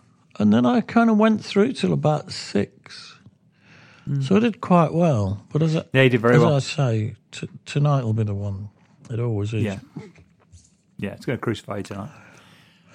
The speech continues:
Speaker 2: Um,
Speaker 1: Only the jet
Speaker 2: back
Speaker 1: lagged
Speaker 2: to
Speaker 1: know the way I feel tonight. That's, that's from Montreal, isn't it? The
Speaker 2: Mm.
Speaker 1: song about this hotel, actually. You know, Leonard Cohen on T V and the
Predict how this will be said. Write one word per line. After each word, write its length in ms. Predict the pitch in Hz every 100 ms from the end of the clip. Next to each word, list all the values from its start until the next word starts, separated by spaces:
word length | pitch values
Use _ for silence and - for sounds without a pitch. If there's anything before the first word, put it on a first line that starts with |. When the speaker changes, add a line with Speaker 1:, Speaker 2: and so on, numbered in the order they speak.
| - - -
Speaker 2:
Um, 200 | 247 277
Speaker 1:
Only 300 | 190 190 185
the 120 | 165
jet 220 | 143 165 202
Speaker 2:
back 100 | 151
Speaker 1:
lagged 360 | 156 156 269 226 -
Speaker 2:
to 40 |
Speaker 1:
know 180 | 143 156
the 100 | 147
way 220 | 147 151
I 140 | 147 143
feel 380 | - 160 160
tonight. 560 | 143 156 151 175 147 - 139
That's, 640 | 139 - 73 - - - - - - _ -
that's 260 | - - -
from 260 | - 165 147
Montreal, 640 | 113 107 - 117 107 120
isn't 260 | 143 147 139
it? 100 | - _ _ _ _ - - _ _ _ _ _ _ _ -
The 160 | 240 113
Speaker 2:
Mm. 60 |
Speaker 1:
song 280 | - 143 147
about 480 | 139 135 143 135 110
this 360 | 135 131 - -
hotel, 580 | 139 147 - 165 202
actually. 600 | 117 - - 147 170 127 110 _ -
You 140 | 156
know, 460 | 135 135 147 143 127 - - 156 -
Leonard 300 | 127 127 -
Cohen 320 | 131 131 131
on 140 | 127 117
T 280 | - 139
V 320 | 127 139 143 131
and 140 | 120
the 140 | 117